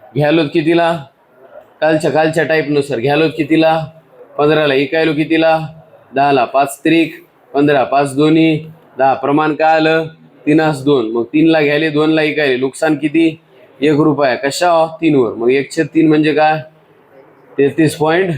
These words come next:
तेहतीस टक्के. फक्त खरेदी आणि विक्री कळा, ही आहे खरेदी आणि विक्री. तर दुसऱ्या किमतीच्या पाठीमागं जे काही लिहिलं असेल ती त्याची किंमत.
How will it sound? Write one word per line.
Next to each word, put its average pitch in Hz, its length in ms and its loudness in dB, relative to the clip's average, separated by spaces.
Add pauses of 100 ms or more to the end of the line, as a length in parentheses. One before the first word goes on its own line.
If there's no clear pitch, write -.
(140)
तेहतीस 110 380 -10
टक्के. - 260 -20 (2250)
फक्त 139 220 -4 (120)
खरेदी 151 300 2
आणि 170 160 2
विक्री 151 320 2
कळा, 160 220 0
ही 135 240 0
आहे 131 100 0
खरेदी 127 340 -4
आणि 127 120 -2
विक्री. 117 220 -6 (580)
तर 127 40 0
दुसऱ्या 165 540 2 (420)
किमतीच्या 156 560 0
पाठीमागं 151 680 0
जे 143 280 2
काही 185 260 0
लिहिलं 139 220 0
असेल 156 380 -4
ती 247 100 0
त्याची 156 240 -2
किंमत. 113 300 -2